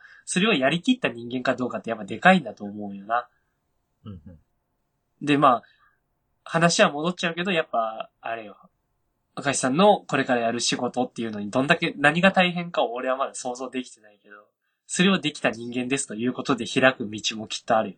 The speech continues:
Speaker 1: な。
Speaker 2: そうね。まだ
Speaker 1: あ。
Speaker 2: 全部覚え、新しい事務仕事、なんか仕事って事務仕事と、
Speaker 1: ああ。
Speaker 2: それ以外の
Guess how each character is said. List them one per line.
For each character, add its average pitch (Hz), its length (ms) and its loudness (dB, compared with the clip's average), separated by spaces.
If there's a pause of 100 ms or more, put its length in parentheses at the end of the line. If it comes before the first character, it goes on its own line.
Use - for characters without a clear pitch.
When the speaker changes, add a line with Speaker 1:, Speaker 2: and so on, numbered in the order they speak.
Speaker 1:
な。 - 160 -16 (800)
Speaker 2:
そ - 400 -6
う - 20 -20
ね。 107 300 -6 (300)
ま 151 180 4
だ 120 180 2 (100)
Speaker 1:
あ。 110 240 -4
Speaker 2:
全 185 340 4
部 117 240 4
覚 151 240 10
え、 143 120 2 (600)
新 185 380 0
し 175 680 -4
い - 80 -20 (180)
事 107 120 -12
務 139 200 -2
仕 160 160 4
事、 110 380 -2 (840)
な 139 120 -6
ん - 40 -8
か 101 340 0
仕 - 180 -4
事 214 240 4
っ 208 40 0
て 101 240 -2
事 98 100 -4
務 185 180 2
仕 240 140 4
事 165 280 4
と、 90 320 -4 (680)
Speaker 1:
あ 127 240 4
あ。 110 40 -4
Speaker 2:
そ 110 160 2
れ 190 120 4
以 185 60 2
外 110 220 2
の 95 320 -6